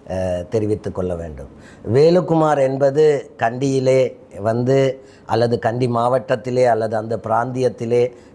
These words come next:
வேலுக்குமார் என்பது எத்தகைய ஒரு அடையாளம் என்பது அங்கே வாழக்கூடிய, அ, மக்களுக்கு தெரியும்.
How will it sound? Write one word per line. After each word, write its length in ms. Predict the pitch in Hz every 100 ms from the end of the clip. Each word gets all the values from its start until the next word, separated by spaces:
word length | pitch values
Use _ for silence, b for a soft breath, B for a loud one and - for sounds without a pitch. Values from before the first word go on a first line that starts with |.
| 95
வேலுக்குமார் 560 | 117 127 120 120 117
என்பது 680 | 110 113 113 113 123 110 - B B -
எத்தகைய 560 | 110 - 135 131 123
ஒரு 120 | 117
அடையாளம் 600 | 107 101 113 127 127 117 107
என்பது 380 | 107 107 113
அங்கே 240 | 110 101 101
வாழக்கூடிய, 680 | 95 104 101 104 95 101 113 B B -
அ, 160 | - 90
மக்களுக்கு 500 | 104 - 113 98 101
தெரியும். 460 | 95 80 71 -